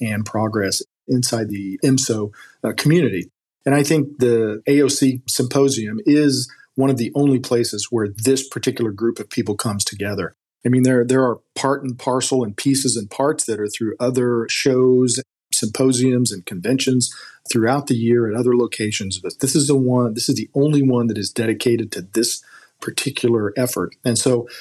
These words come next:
I think, it, it, as you said, it's just important to have that one-on-one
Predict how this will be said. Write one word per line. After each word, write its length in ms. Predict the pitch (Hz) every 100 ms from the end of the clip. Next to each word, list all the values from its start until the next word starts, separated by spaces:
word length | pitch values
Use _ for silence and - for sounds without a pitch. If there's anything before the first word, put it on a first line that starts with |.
| -
I 60 | 123
think, 240 | 156 -
it, 120 | - -
it, 200 | 127 -
as 200 | 135 120
you 80 | 117
said, 240 | 117 101
it's 260 | 151 151 -
just 220 | 143 139
important 480 | 123 - 123 123 -
to 320 | 120 113 107
have 240 | 123 117 110
that 180 | 107 127
one-on-one 800 | 117 113 110 110 107 107 107